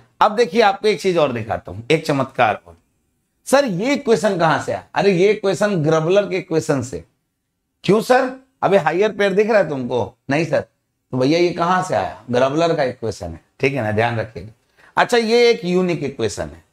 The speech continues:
ठीक है ना, यहाँ से एक यूनिक इक्वेशन निकल के आया बेटा, ध्यान रखिएगा, ये एक यूनिक इक्वेशन है, ये दोनों आपस में कोरिलेट है। अच्छा इन इक्वेशंस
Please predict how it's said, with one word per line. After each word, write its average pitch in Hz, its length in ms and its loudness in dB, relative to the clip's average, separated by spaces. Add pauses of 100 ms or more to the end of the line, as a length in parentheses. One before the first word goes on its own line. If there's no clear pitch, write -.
(440)
ठीक 156 80 2
है 151 60 0
ना, 120 80 -2
यहाँ 156 380 2
से 160 160 -2
एक 151 120 -4
यूनिक 139 320 -2
इक्वेशन 127 380 -2
निकल 117 320 -4
के 113 80 -4
आया 104 180 0
बेटा, 107 220 -6 (140)
ध्यान 120 240 0
रखिएगा, 87 380 -10
ये 156 180 2
एक 170 120 -4
यूनिक 143 460 0
इक्वेशन 123 380 -4
है, 202 80 -6 (400)
ये 175 160 4
दोनों 165 200 2
आपस 131 240 0
में 131 100 -6
कोरिलेट 95 420 -4
है। - 80 -20 (440)
अच्छा 139 340 -4 (1000)
इन 311 180 2
इक्वेशंस 233 680 0